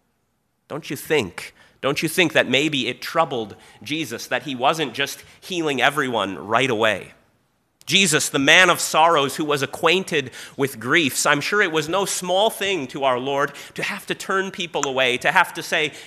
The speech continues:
"You know what, I need to rest now. Maybe I'll come back next week, maybe I'll come back next month, and then we can deal with the illnesses and sicknesses."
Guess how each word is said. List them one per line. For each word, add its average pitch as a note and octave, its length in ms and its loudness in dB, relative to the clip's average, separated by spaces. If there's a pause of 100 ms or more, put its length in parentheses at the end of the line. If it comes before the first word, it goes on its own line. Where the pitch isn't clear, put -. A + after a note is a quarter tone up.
"You D#3 80 -6
know D#3+ 100 -2
what, E3 140 0
I D3 80 0
need D3+ 220 -4
to A#2+ 100 -4
rest C3 400 0
now. A#2 320 6 (220)
Maybe E3 260 4
I'll C#3+ 140 8
come E3 260 2
back C#3 240 8
next C#3+ 320 -2
week, D#3+ 260 -4
maybe D3+ 280 -4
I'll B2 100 2
come D#3 260 -2
back C#3+ 240 2
next C#3 300 -4
month, D3 260 -2
and B2+ 100 -2
then D#3 260 0 (240)
we C#3+ 100 -2
can C#3 160 -6
deal C3+ 400 -2
with B2 160 -6
the - 160 -6
illnesses B2 720 -4 (240)
and G2 160 -6
sicknesses." - 840 -10